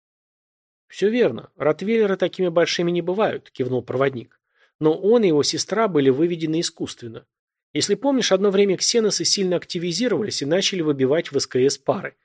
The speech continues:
собаку и проводника. Вот тогда и было принято решение выводить собак, внося кое-какие изменения в их генную структуру.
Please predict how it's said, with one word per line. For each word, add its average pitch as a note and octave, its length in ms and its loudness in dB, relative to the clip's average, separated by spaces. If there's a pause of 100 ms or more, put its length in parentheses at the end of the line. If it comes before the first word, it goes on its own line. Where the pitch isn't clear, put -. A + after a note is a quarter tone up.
(160)
собаку F#3 480 0
и - 20 -6
проводника. E3 680 -4 (680)
Вот B3 200 4
тогда A#3 260 2
и A3+ 60 6
было A3+ 180 4
принято G3+ 380 0
решение F#3+ 500 2
выводить D#3 380 2
собак, E3+ 480 -2
внося C3+ 340 0
кое-какие C#3 540 -2
изменения D#3+ 520 -2
в C#3+ 120 0
их A#2+ 60 -2
генную B2+ 380 0
структуру. C3 600 -8